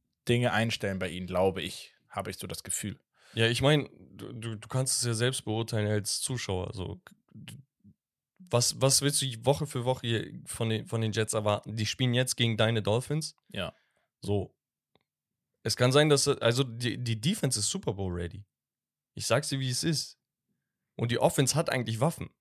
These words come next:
Speaker 1: Eigentlich, ja.
Speaker 2: Das heißt, du hast theoretisch so, schon ein bisschen Schiss, hätte ich jetzt gesagt. Aber du denkst dir jedes Mal, <laughs> aber Digga, Quarterback-Position ist grad tot bei dir.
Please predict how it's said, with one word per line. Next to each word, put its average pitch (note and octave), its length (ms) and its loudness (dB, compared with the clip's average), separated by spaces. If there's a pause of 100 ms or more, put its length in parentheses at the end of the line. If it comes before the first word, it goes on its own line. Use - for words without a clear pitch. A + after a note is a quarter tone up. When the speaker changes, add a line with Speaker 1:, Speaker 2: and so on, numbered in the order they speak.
(420)
Speaker 1:
Eigentlich, A2+ 420 -8
ja. D#2+ 220 -10
Speaker 2:
Das G#2+ 160 0
heißt, D3+ 180 2
du A#2+ 100 0
hast D#3+ 180 -2
theoretisch C#3 500 -2
so, D3 180 0
schon F3 220 0
ein D#3 80 -4
bisschen G#2+ 240 -4
Schiss, - 560 -4 (220)
hätte A#2 180 -2
ich B2 60 -6
jetzt B2 180 -2
gesagt. B2+ 360 -4 (640)
Aber A#2+ 160 2
du B2 100 0
denkst C#3+ 260 2
dir C3+ 100 -2
jedes C3+ 300 0
Mal, C3 340 2 (200)
<laughs> - 840 -12
aber - 200 -6
Digga, - 340 -2 (540)
Quarterback-Position G2 920 -2
ist E2+ 100 -6
grad D#2 180 -12
tot G#2+ 200 -2
bei - 140 -8
dir. - 120 -16